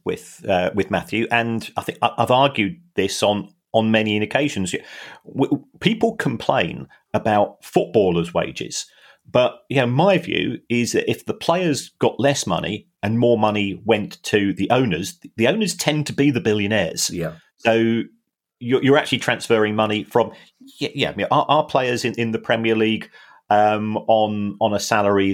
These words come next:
Speaker 1: that is you know, far in excess of, of the, the average in this country. Yes, there are, but, but so are investment bankers. You know, so, so are, so are hedge fund managers, so are arms dealers, uh, so are the directors of Bet three six five,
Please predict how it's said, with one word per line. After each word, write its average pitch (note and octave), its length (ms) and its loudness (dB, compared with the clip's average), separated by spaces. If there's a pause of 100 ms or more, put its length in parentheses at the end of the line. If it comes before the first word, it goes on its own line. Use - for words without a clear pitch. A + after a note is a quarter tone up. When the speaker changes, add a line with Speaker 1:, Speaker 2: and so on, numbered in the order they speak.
Speaker 1:
that G2 300 -2
is F#2+ 760 -8 (200)
you G#2+ 100 -10
know, E2+ 80 -10
far A2 400 2
in G2 80 -2
excess - 480 -2
of, G2+ 360 -2
of G2 200 -2
the, F#2 220 0 (220)
the A2+ 100 2
average G2+ 340 0
in G2 100 0
this F#2 140 -2
country. G2+ 380 -4 (180)
Yes, - 180 -2
there C#3 120 2
are, - 180 -4
but, - 220 -2
but - 120 -2
so D3 140 0
are C#3 80 2
investment C3+ 440 0
bankers. E2+ 460 -4
You A2+ 100 0
know, G2 80 0
so, A#2 340 2
so A#2 220 2
are, A2 200 4 (100)
so B2 200 0
are A#2+ 80 4
hedge C3+ 220 -2
fund F2 200 -2
managers, D#2+ 380 -6
so A2+ 300 2
are G#2+ 340 4
arms B2 280 0
dealers, E2 360 -4 (420)
uh, F#2 300 2
so B2+ 200 0
are A#2+ 80 2
the A2 60 -8
directors A2 460 2
of - 80 -6
Bet - 180 -2
three G#2+ 140 0
six - 220 -6
five, G#2+ 320 0